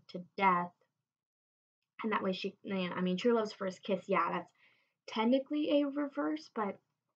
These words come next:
that question really made no sense 'cause she got all of those. But anyway,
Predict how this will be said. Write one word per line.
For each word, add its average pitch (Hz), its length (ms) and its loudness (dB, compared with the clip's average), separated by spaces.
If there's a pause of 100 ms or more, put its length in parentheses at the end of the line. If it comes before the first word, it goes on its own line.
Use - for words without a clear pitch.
(140)
that 226 180 0 (200)
question 214 360 0
really 196 220 0
made 190 220 2
no 175 180 0
sense - 560 -6
'cause 180 460 -2 (420)
she - 200 0
got 202 200 2
all 185 220 4
of 175 80 -6
those. - 360 -10
But 180 240 -4 (1200)
anyway, 214 600 6